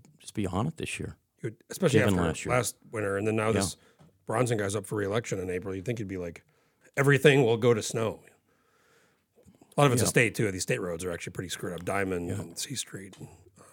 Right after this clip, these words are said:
Speaker 1: Yeah.
Speaker 2: anyways, but we'll have you
Speaker 1: Yeah.
Speaker 2: back on. I, I, I wanna
Speaker 1: Yep.
Speaker 2: do a, a round two with you because there's so much I wanna talk about in Juneau. But,
Speaker 1: Yeah.
Speaker 2: you know, I think for the folks listening and
Speaker 1: I'll see you
Speaker 2: people,
Speaker 1: down there. I'll be
Speaker 2: people
Speaker 1: down
Speaker 2: who,
Speaker 1: there this
Speaker 2: people
Speaker 1: year,
Speaker 2: who know
Speaker 1: so.
Speaker 2: you, I mean, you, you know, you hear from people sometimes, like, these stories that you never ask anybody about. So you've had a really fascinating,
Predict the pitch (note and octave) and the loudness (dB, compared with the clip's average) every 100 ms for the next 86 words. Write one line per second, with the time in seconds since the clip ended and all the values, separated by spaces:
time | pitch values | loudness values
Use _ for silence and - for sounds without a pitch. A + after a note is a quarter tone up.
0 | - _ - E3+ D3 C#3 D3+ C#3+ D#3+ D#3 | -20 _ 0 6 6 6 6 6 8 6
1 | C#3 C#3+ C3+ B2+ C3+ B2+ B2+ C#3+ D3 B2+ | 6 4 4 2 4 4 6 8 8 8
2 | A#2+ A#2 - A2+ A#2+ A#2 C3+ A2+ G2 G2+ | 6 0 0 2 2 4 4 4 0 -4
3 | G#2 G2+ G2+ B2+ A#2 G#2+ G#2+ G#2+ A2 F#2+ | -2 0 2 2 2 0 0 -2 -4 -2
4 | G#2+ A2+ G2 G#2+ - - C3+ F3 A#2 A#2+ | 0 2 0 -4 -6 6 8 8 6 6
5 | D#3 - B2+ C#3 A#2 D3 C#3 C3+ B2+ A2 | 4 4 2 4 4 2 2 4 4 4
6 | - B2+ G2+ A#2+ B2 F#2 G2+ G2+ C#3+ C3+ | 2 2 4 4 2 -2 -2 0 4 6
7 | G#2 E2+ C#3+ C3+ A#2+ A#2 C3 A2+ G2 F#2+ | 6 2 2 4 4 4 4 4 0 -2
8 | G2+ G2+ G#2+ G#2 - _ _ _ - A2+ | -2 -4 -6 -10 -12 _ _ _ -6 -4
9 | G2 G2+ - A2 G#2+ G#2 G#2+ G2+ F#2+ G#2+ | -2 -4 -4 0 0 0 -4 -2 -2 -2
10 | G2+ G2 F2+ F2+ - A#2+ A2 E2+ G2 G2+ | -2 -2 -2 -6 -2 0 2 0 -6 -4
11 | G2+ G2+ F#2+ - G#2+ A2 - - A2 G2 | -2 0 -2 -4 -2 -2 -4 -10 -8 -6
12 | F#2+ F2 F2+ E2+ - G#2 A2 B2 B2+ G#2+ | -8 -8 -8 -8 -6 0 2 4 4 2
13 | A2 G#2+ - G#2+ F#2+ F2+ | 0 -4 -4 -4 -4 -8